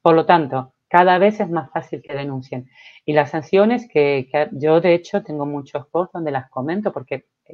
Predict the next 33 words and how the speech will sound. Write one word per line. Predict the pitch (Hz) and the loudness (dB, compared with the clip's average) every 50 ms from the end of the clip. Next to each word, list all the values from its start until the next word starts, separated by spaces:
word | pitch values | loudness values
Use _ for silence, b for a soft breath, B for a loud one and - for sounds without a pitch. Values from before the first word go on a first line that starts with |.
| - _ | -20 _
tenemos | _ 156 156 165 175 180 175 | _ -4 -2 -2 -2 0 0
la | 175 170 | -2 -2
falsa | - 175 175 175 - 175 | -2 -4 -6 -4 -4 -4
creencia | 175 - 165 175 180 - - 165 | -4 -2 -4 -4 -4 -6 -8 -10
que | - 143 | -10 -12
solamente | - - 151 147 156 156 165 170 180 175 - 208 220 220 220 B B B B B B B | -12 -8 -4 -2 -2 -2 -2 -2 -4 -2 0 0 -2 -2 -4 B B B B B B B
la | - 147 | -2 -2
agencia | 143 - - 175 175 175 - 175 | -2 0 -2 -2 -2 -2 -2 -4
investiga | 160 143 131 - _ 151 143 139 135 | -4 -4 -6 -6 _ -4 -2 -2 -4
Facebook, | 131 - - 180 190 185 165 185 180 175 | -4 -2 -2 0 0 0 0 -2 -2 -2
que | - 147 | -4 -4
investiga | 143 135 135 - - 151 139 139 139 | -4 -4 -6 -6 -6 -4 -2 -2 0
Google, | 143 170 185 185 175 165 | 2 2 2 2 0 -2
que | - - | -2 -6
investiga | 135 131 131 131 _ 151 139 147 147 | -8 -8 -8 -6 _ -4 -2 0 2
Amazon, | 165 175 175 175 180 175 - 190 208 214 214 B B B B B B B B | 2 2 2 0 -2 -2 -4 -2 -2 -2 -4 B B B B B B B B
a | - 147 147 | -4 -2 0
no | 160 170 180 180 | 2 4 4 4
a | 185 | 4
lo, | 175 170 - | 4 2 2
a | 151 | 2
los | 151 147 147 143 147 | 2 0 0 0 0
grandes, | 165 156 165 170 175 170 160 165 170 170 175 175 - _ _ _ _ _ _ _ _ _ _ _ _ _ _ _ _ _ _ - | 0 0 2 0 0 0 0 0 0 0 0 -2 -8 _ _ _ _ _ _ _ _ _ _ _ _ _ _ _ _ _ _ -10
digamos, | - 170 156 156 170 175 185 175 147 | -6 -4 0 2 2 4 4 4 4
brokers | 156 170 180 180 175 - 165 160 156 - - | 4 4 4 4 2 2 -2 -2 -2 -4 -4
de | 156 | -2
la | 147 | 0
información | 151 143 143 - 151 151 143 143 - 160 151 | 0 0 -2 -4 -6 -4 -6 -4 -6 -6 -6
personal, | - 135 127 - - 151 180 202 202 | -6 -6 -8 -8 -4 -2 -2 0 0
y | 151 131 | -2 -2
no | 139 165 | -2 -4
es | 190 - - | -4 -6 -10
así, | - 131 - - 220 214 220 _ | -16 -10 -8 -8 -8 -8 -10 _